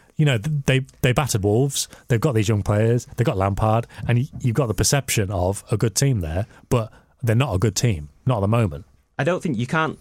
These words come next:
Speaker 2: take
Speaker 1: At the
Speaker 2: it out
Speaker 1: moment.
Speaker 2: of the context of the transfer ban, can you? Which is what we're saying. So
Speaker 1: Yeah.
Speaker 2: that we have to realise that, you know, this, that's gonna affect how, uh, Lampard manages this team this season. But even with that, and even with playing in the young players, they could still play with a degree of control.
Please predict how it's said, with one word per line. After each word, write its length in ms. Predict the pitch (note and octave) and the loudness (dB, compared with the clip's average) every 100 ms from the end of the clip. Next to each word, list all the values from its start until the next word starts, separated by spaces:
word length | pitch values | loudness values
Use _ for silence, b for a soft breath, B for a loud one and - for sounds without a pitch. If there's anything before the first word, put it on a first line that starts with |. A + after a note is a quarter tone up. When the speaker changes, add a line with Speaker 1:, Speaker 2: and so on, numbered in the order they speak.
| - | -6
Speaker 2:
take 200 | D3+ C3+ | -2 2
Speaker 1:
At 60 | |
the 40 | C#3 | 2
Speaker 2:
it 60 | B2+ | 2
out 140 | A#2 | 2
Speaker 1:
moment. 120 | F#2 | 0
Speaker 2:
of 140 | B2+ G#2+ | -4 -4
the 100 | G#2+ | -6
context 600 | - B2+ A#2 A2+ - - | -2 -4 -2 -4 -4 -6
of 80 | G#2+ | -6
the 80 | G2 | -4
transfer 340 | G2 - F#2 | -4 -6 -6
ban, 180 | C#2+ C#2+ | -6 -8
can 180 | A2 G#2 | -6 -4
you? 80 | F#2 | -6
Which 160 | - | -6
is 80 | A2 | -4
what 120 | B2 | -4
we're 60 | - | -2
saying. 380 | - A2 D#2+ B2 b b - | -2 -2 -6 -10 b b -4
So 120 | C3+ | 0
Speaker 1:
Yeah. 160 | D3 G2 | 0 0
Speaker 2:
that 240 | C#3+ - | -2 -2
we 120 | A#2+ | -4
have 300 | G#2+ E3+ C#3 - | -2 -2 -4 -4
to 100 | A2+ | -2
realise 380 | A#2 G#2+ F#2+ | 0 -2 -4
that, 140 | - C#2+ | -6 -4
you 100 | A2+ | -4
know, 200 | G2 G2 - | -4 -6 -6
this, 220 | A#2+ - - - | -6 -6 -8 -6
that's 200 | A2+ - | -6 -4
gonna 160 | A2+ | -2
affect 420 | G#2 - G#2+ - - | -2 -4 -6 -8 -12
how, 560 | - G#2+ G2+ G2+ G2 - | -6 -4 -2 -2 -4 -6
uh, 300 | - - - | -6 -6 -4
Lampard 400 | G#2+ G#2 G2+ G2+ | -6 -4 -4 -2
manages 360 | G#2+ G#2+ G#2 | -4 -4 -6
this 140 | G#2 - | -8 -8
team 340 | - G#2 G#2 | -6 -4 -2
this 100 | G#2 | -2
season. 360 | D#3 D3+ - C3+ B B B _ | -2 -4 -4 -10 B B B _
But 240 | C3 B2+ - _ _ _ - | 0 0 -2 _ _ _ -6
even 320 | E3+ E3 C#3 | -2 0 0
with 200 | D#3 C3 | 0 0
that, 340 | C3 C3+ G2 - | -2 -2 -2 -4
and 100 | B2+ | -4
even 300 | C3+ D#3 C3+ | -2 -2 0
with 140 | B2+ B2+ | -2 -2
playing 240 | C3+ B2 | -2 0
in 60 | A#2 | 0
the 80 | A2 | 0
young 180 | A2 G#2+ | -2 -2
players, 340 | A2+ G#2+ G2 | -2 -2 -4
they 80 | G#2 | -6
could 140 | A2 | -6
still 200 | - A2+ G#2 | -4 -4 -4
play 240 | - G#2 | -2 -2
with 140 | G2+ | -2
a 60 | G2 | -4
degree 320 | G2 G#2 G2+ | -6 -4 -4
of 80 | G2 | -4
control. 580 | - G2+ B2+ G#2 G2 | -6 -4 -2 -2 -4